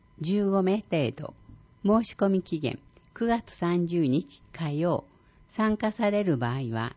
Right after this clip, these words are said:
事前に申し込み先及び問い合わせ先までご連絡ください。参加料は申し込み時に集金します。主催、講習会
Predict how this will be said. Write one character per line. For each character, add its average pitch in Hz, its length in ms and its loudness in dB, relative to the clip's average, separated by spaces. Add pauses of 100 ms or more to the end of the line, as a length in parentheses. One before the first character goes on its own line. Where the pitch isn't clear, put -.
(120)
事 160 240 0
前 190 220 2
に 175 260 0 (320)
申 214 180 4
し - 120 -12
込 196 160 0
み 196 80 2
先 175 420 -4
及 151 320 2
び 113 260 -6
問 196 220 0
い 190 80 0
合 185 60 2
わ 185 60 -2
せ 180 140 -2
先 - 440 -6 (160)
ま 175 140 0
で 139 120 0
ご 139 180 2
連 156 220 0
絡 170 240 -6
く - 120 -16
だ 104 140 -8
さ - 180 -18
い。 - 100 -20 (960)
参 220 300 0
加 208 180 2
料 127 260 4
は 123 240 -2
申 202 240 4
し - 120 -10
込 196 140 2
み 190 180 4
時 117 140 0
に 127 220 -2
集 175 280 2
金 185 280 0
し - 160 -4
ま 120 140 -2
す。 - 280 -20 (400)
主 - 200 -2
催、 - 480 -4
講 214 260 4
習 208 260 -2
会 113 400 -6